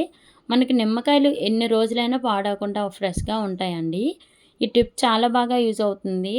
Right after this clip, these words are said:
ఖచ్చితంగా ట్రై చేయండి. అలాగే మీ దగ్గర ఇలాంటి ఆయిల్ కవర్స్ లేకపోతే లెమన్స్‌కి ఆయిల్ కొంచెం కొంచెం అప్లై చేసి ఒక బాక్స్‌లో స్టోర్ చేసుకుంటే అలా అయినా సరే ఫ్రెష్‌గా ఉంటాయి.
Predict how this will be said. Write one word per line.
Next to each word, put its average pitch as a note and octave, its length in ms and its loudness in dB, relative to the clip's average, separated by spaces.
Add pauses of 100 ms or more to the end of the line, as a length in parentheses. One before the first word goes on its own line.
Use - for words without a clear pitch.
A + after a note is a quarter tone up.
ఖచ్చితంగా G#3+ 580 -4
ట్రై A#3 260 2
చేయండి. F#3 540 -2 (280)
అలాగే C4+ 260 4
మీ D4 140 8
దగ్గర A#3+ 280 4
ఇలాంటి A#3 320 6
ఆయిల్ A3+ 300 4
కవర్స్ A#3+ 360 2
లేకపోతే G#3 600 2 (580)
లెమన్స్‌కి C#4 680 6
ఆయిల్ B3 300 6
కొంచెం B3 320 4
కొంచెం C4 300 6
అప్లై A3 340 2
చేసి A3+ 480 0
ఒక C4 240 4
బాక్స్‌లో G#3+ 480 0
స్టోర్ G3+ 320 -2
చేసుకుంటే F#3 580 -6 (320)
అలా G#3 220 0
అయినా A3 260 0
సరే A#3 260 -2
ఫ్రెష్‌గా A3+ 480 0
ఉంటాయి. F#3+ 520 -4